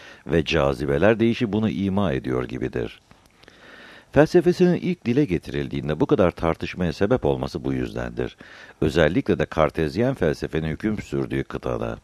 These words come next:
Descartes'in ölümünden sonra önde gelen Kartezyen bilimcisi olan Christian Huygens,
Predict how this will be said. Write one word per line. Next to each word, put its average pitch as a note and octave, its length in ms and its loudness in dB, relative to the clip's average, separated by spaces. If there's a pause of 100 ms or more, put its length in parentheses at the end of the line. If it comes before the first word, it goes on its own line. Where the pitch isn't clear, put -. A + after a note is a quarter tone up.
(840)
Descartes'in E3+ 560 4
ölümünden B2+ 460 0
sonra C#2+ 240 -2
önde A2+ 300 2
gelen D2 260 -2
Kartezyen F#2+ 680 0
bilimcisi C2+ 400 -6
olan C#2+ 280 -2
Christian - 480 -4
Huygens, D#2 600 -2